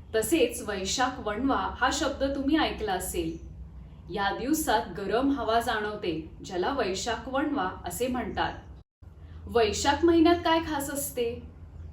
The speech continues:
वैशाख महिना हा विष्णुदेवांचा प्रिय महिना आहे असे वाचण्यात येते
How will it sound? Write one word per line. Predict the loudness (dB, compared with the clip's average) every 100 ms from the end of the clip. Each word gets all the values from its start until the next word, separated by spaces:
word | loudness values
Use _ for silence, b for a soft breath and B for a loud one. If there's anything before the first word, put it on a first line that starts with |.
| -14 -14 -16 -18 -10
वैशाख | 2 6 6 4 2 2
महिना | -2 0 0
हा | 0 0 -2
विष्णुदेवांचा | -2 -6 -4 -2 0 0 2 2 2
प्रिय | 0 -2 0 2
महिना | 2 2 -2 -2
आहे | -2 -4 -4 -4 -6 -4
असे | -2 2
वाचण्यात | 2 2 0 -4 -2
येते | -2 -2 -4 -6 -8